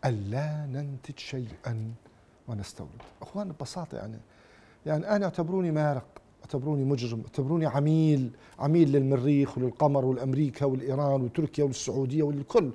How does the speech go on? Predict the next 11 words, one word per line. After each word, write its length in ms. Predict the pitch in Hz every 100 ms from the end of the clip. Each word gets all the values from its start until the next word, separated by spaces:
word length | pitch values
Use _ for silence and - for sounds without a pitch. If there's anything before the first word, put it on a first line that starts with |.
| - - -
والإسرائيل 920 | 160 160 - 156 143 - 165 156 160
والداعش، 680 | 147 156 151 135 165 151 -
اعتبروني 400 | 165 247 294 330
عميل، 320 | 214 277 294
أوكي. 360 | 277 302 320 294 - - - - - - - - - - - - _ _ _ _ 139
آه، 240 | 127 127 - _ -
لماذا 640 | 135 143 196 185 175 170 - - _ _ _ _
تلغى 480 | 185 175 107 95 76 _
مشاريع 440 | 131 - 135 135 123 -
إنتاجية، 580 | 175 156 160 139 143 135 - -
أخوان، 340 | - 135 123